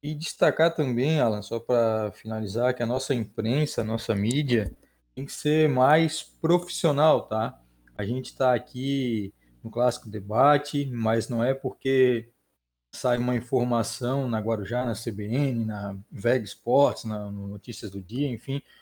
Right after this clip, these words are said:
que a gente não vai divulgar, não vai dar a fonte, sabe? A gente tá nessa época de pandemia, eu sei que o negócio não tá igual, que é tudo mais complicado, mas os nossos jornalistas, a nossa mídia,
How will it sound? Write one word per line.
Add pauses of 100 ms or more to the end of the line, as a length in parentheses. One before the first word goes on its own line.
(200)
que
a
gente
não
vai
divulgar,
não
vai
dar
a
fonte,
sabe? (720)
A
gente
tá
nessa
época
de
pandemia,
eu
sei
que
o
negócio
não
tá
igual,
que
é
tudo
mais
complicado,
mas
os
nossos
jornalistas,
a
nossa
mídia,